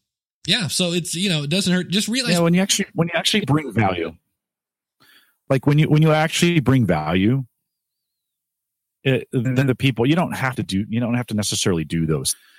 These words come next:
Speaker 2: You know, when you're bringing value to your community, the people will want to do those. I've often had, I've had people ask me before we even had Patreon, I had no way for people to even give money. And I had people all the t-, time, not all the time. I had people though, contact me and say,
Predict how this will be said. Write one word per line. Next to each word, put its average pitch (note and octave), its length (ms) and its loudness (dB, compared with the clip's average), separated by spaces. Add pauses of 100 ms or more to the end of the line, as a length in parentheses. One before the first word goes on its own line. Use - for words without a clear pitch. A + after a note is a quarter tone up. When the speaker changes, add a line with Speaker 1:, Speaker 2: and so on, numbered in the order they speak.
(200)
Speaker 2:
You G#2+ 80 2
know, F2+ 80 2
when G2 100 4
you're B2+ 80 4
bringing B2+ 280 2
value G#2+ 260 4
to G2 60 2
your G2 120 2
community, G#2 600 2
the G#2+ 140 -10
people - 260 0
will A2 180 2
want F#2+ 280 0
to F#2 80 -2
do D#2+ 160 -2
those. D2 200 -4
I've C#3+ 140 0
often A#2+ 320 0
had, G2 240 0
I've A#2+ 140 -2
had C#3+ 160 -2
people A#2+ 280 -2
ask F#2+ 320 -4
me G2 120 -2
before D#3+ 340 -2
we C3+ 120 2
even G2+ 180 0
had F2 200 -4
Patreon, E2 400 -6 (460)
I C#3+ 80 2
had D3 140 2
no B2 200 2
way G#2+ 300 4
for G2+ 140 -4
people F#2 240 -2
to F2+ 60 0
even F2 140 0
give E2 200 -4 (220)
money. D2+ 340 -10
And G#2+ 100 -4
I C#3 80 0
had E3 160 -4
people D3 220 -2
all C3 160 2
the B2+ 80 0
t-, - 80 -10 (500)
time, C#3 380 -4 (120)
not B2 140 -2
all C#2+ 100 -10
the - 60 -20
time. C#2+ 260 -20
I C#3+ 100 -2
had C#3+ 180 0
people - 260 -2
though, D2 240 -8
contact A2 400 -4
me E2+ 60 -10
and E2+ 80 -8
say, F#2+ 140 -4